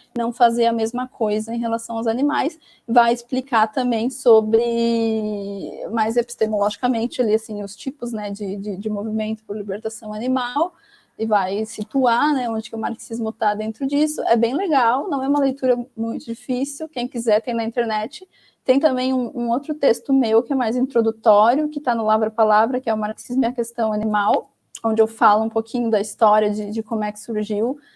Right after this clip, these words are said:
ah, o animalismo marxista, que não foi bom, foi, foi justamente com críticas, né?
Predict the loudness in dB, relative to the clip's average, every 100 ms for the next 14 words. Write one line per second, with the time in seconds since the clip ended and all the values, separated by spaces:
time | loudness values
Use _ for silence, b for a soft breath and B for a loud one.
0 | b b -4 -2 -2 -2 -4 -2 0 0
1 | 0 -2 -2 -4 -4 -4 -4 -6 -4 -2
2 | -2 -4 -4 -2 -4 -2 0 2 2 2
3 | 2 0 0 -2 -2 -2 -2 -2 -6 -6
4 | -8 -10 -4 0 2 0 0 0 2 0